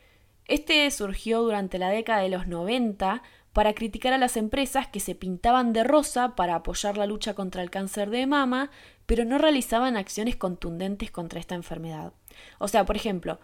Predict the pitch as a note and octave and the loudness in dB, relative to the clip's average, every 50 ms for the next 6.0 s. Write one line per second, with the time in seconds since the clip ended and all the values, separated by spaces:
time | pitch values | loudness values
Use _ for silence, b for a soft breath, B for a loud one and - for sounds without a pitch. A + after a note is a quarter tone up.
0 | b b b b - - G3+ G3+ G#3 A#3+ C4+ C4+ B3+ B3 A#3+ A#3+ B3 C4 C4+ C4+ | b b b b -4 -2 0 0 2 2 2 2 2 2 2 4 4 4 4 6
1 | B3+ B3+ A#3+ A3+ G#3+ G#3+ G3 A#3+ A3+ G#3 - - E3+ - - F3 F3 F#3 G#3 A3+ | 4 4 2 2 0 0 0 0 -2 -2 -2 -6 -10 -8 -4 -4 -2 0 0 0
2 | A#3 B3+ D4 C#4 C4+ - - A#3 A#3+ B3+ B B B B B B _ G#3 G#3 G3+ | 2 4 4 4 4 4 0 -2 -2 -4 B B B B B B _ 2 2 2
3 | G#3 G3+ G3+ A3 A#3+ B3+ B3+ A#3 G#3+ A3+ B3 A#3+ A3 F#3+ F3+ F#3 G3 G3 G3 - | 2 0 0 2 2 2 4 4 4 4 4 4 2 0 0 -2 -2 -2 -2 -2
4 | G3 F#3 F#3 F3+ - G3 F#3+ G3 G#3 G#3+ G#3 F#3+ F3 E3+ E3+ E3 - F3+ E3+ E3 | -2 -2 -4 -2 2 2 4 4 4 4 4 2 0 -4 -6 -8 -6 -6 -6 -6
5 | D#3+ - F3 F3 F3+ E3+ E3 D#3 D3+ - - D3+ D#3+ E3 D#3+ E3+ - - - - | -4 -4 -4 -2 -2 -2 -2 -2 -4 -6 -6 -8 -6 -6 -6 -6 -6 -6 -6 -8